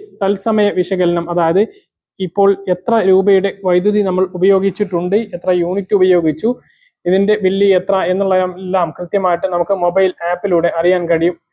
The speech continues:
അതുപോലെ തന്നെ സുരക്ഷാ സംവിധാനവും ഉണ്ട്. വൈദ്യുതി മോഷണം പെട്ടെന്ന് പിടികൂടുന്നതാണ്.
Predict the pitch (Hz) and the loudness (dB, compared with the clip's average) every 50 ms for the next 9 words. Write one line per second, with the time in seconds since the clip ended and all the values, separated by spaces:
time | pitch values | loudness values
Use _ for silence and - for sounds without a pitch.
0 | _ _ _ _ _ _ - 175 170 175 170 170 170 170 175 190 190 - _ - | _ _ _ _ _ _ 0 2 2 2 2 0 0 0 0 -2 -2 -6 _ -6
1 | - 190 190 196 196 - - 220 208 196 - 185 180 180 185 180 180 170 170 170 | -2 0 0 0 0 -2 -2 -2 -2 0 0 -2 0 0 0 2 2 2 2 2
2 | 170 170 170 - 180 175 175 185 190 - _ _ _ _ _ _ _ _ _ _ | 0 0 -2 -4 -6 -4 -4 -4 -4 -6 _ _ _ _ _ _ _ _ _ _
3 | _ _ 180 180 196 196 202 196 214 214 - 190 180 190 196 202 - - 214 202 | _ _ 0 0 0 0 0 -2 -4 -4 -2 -2 0 2 2 0 0 0 -2 -2
4 | 175 160 - _ _ _ _ _ _ _ - 175 170 - 190 185 190 - 175 180 | -2 -4 -8 _ _ _ _ _ _ _ -8 -6 -2 -2 0 0 0 -2 -2 -2
5 | - 170 175 190 185 175 170 170 170 170 170 160 165 160 160 165 180 | 0 2 2 2 2 2 2 2 2 0 0 0 0 0 0 0 -2